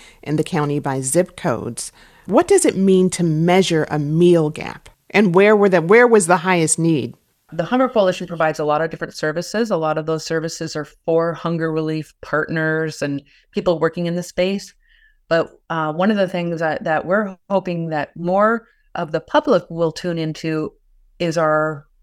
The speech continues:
Speaker 2: hunger relief maps, including the, the meal gap map that you just mentioned, Jade. So when you look on our website under research and you look at these maps, what you'll see is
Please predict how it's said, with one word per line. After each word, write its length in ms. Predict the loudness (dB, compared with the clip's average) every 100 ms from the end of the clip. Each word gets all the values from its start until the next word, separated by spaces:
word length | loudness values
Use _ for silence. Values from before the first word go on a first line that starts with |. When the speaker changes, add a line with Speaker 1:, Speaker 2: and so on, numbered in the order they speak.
| _
Speaker 2:
hunger 300 | -4 -2 -2
relief 320 | -4 -4 -6
maps, 440 | -6 -6 -6 -12 -18 _ _
including 640 | -6 -4 0 0 0 -2 0
the, 360 | 0 0 -2 -4
the 80 |
meal 220 | -2 -2 -2
gap 180 | -4
map 300 | -6 -8 -8
that 100 | -10 -8
you 60 |
just 240 | -6 -6 -4
mentioned, 380 | -6 -6 -6
Jade. 300 | -6 -6 -8 -16 -20 _ _ _ _
So 300 | -4 2 2
when 320 | 2 0 2
you 120 | 2 2
look 280 | 2 2
on 120 | 0 0
our 160 | 0
website 500 | 0 -2 -2 0 0
under 240 | 0 -4 -6
research 720 | -6 -6 -6 -8 -6 -8 -6
and 100 | -6
you 100 | -2
look 180 | -2 -2
at 100 | -4
these 220 | -4 -4
maps, 460 | -6 -6 -8 -10
what 180 | -4 -2
you'll 140 | -2 -10
see 380 | -6 -2 -2 -2 -4
is 380 | -4 -2 -4